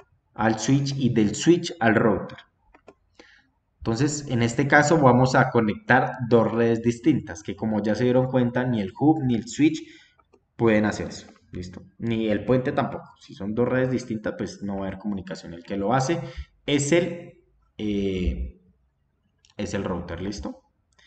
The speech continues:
Bueno, entonces, esto que aparece en rojo quiere decir que no hay comunicación, el, no hay enlace. O sea, ahí hagan de cuenta que hay un cable roto, por así decirlo. No es que el cable esté roto, solo que no hay co-, no hay comunicación entre esos dos.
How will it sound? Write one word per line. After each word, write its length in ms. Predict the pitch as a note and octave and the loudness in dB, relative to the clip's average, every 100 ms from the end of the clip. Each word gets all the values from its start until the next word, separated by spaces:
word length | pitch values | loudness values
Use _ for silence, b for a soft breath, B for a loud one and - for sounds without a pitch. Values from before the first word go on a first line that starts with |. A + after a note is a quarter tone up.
| b b b b b _ _ | b b b b b _ _
Bueno, 300 | A2 F#2+ D#2+ | -6 -6 -6
entonces, 680 | - - C3 F#3 - - - - | -6 -2 -2 -2 -6 -12 -6 0
esto 460 | D#3+ D#3+ G3+ G3+ | 0 0 0 2
que 80 | - | 4
aparece 300 | C#3+ C3+ C3+ | 6 6 6
en 100 | D#3+ | 6
rojo 340 | D#3+ C3+ G3+ G3 | 6 6 4 4
quiere 480 | E3 E3+ E3 - - | 4 4 2 -6 -2
decir 480 | C#3+ C#3+ D3+ F3 - | 2 4 6 4 4
que 160 | F#3 | 2
no 260 | C#3+ C#3 C#3+ | 6 6 6
hay 120 | C#3+ | 4
comunicación, 680 | C#3 D3+ C#3+ C3+ G#2+ A#2 G2 | 0 -2 0 -2 -2 -4 -6
el, 320 | F#2 G2 G2+ | -8 -8 -4
no 140 | A#2+ D3 | 2 4
hay 140 | D3+ | 6
enlace. 340 | E3 A#2 - - - - _ | 6 4 -2 -12 -20 -20 _
O 20 | |
sea, 140 | D2+ | -12
ahí 380 | F#2 G#2 A#2+ B2+ | -8 -4 -2 0
hagan 340 | B2+ C3 C#3 | 0 2 2
de 120 | C3+ A2+ | 2 -2
cuenta 280 | G#2 A#2 | -4 -6
que 80 | B2 | -4
hay 60 | A#2+ | -6
un 60 | |
cable 300 | A#2 A2+ A2+ | -4 -2 -2
roto, 280 | G#2 F#2 - _ b b _ | -4 -8 -16 _ b b _
por 180 | A#2 A2 | -2 -2
así 220 | F2+ G#2+ | -2 -4
decirlo. 360 | G#2 G2+ D#2+ - - _ - | -4 -8 -12 -16 -20 _ -4
No 180 | B2 C3+ | 0 2
es 100 | D3 | 2
que 60 | |
el 80 | C#3 | 2
cable 180 | D3 D3 | 4 4
esté 180 | - D3 | 0 0
roto, 280 | E3+ G3 | 0 0
solo 240 | D3+ C#3 C#3 | 0 0 0
que 140 | C#3 - B B | -2 -6 B B
no 180 | C3 C#3 | 0 4
hay 140 | C3+ | 4
co-, 160 | C#3 D3+ | 2 0
no 160 | D3 E3 | 6 6
hay 120 | E3+ - - | 6 2 -4
comunicación 580 | F#3 F#3 E3 C#3 B2+ A#2+ | 0 2 2 0 0 0
entre 200 | B2 B2+ | -2 -2
esos 180 | A#2+ A2+ | -4 -6
dos. 160 | F#2+ | -8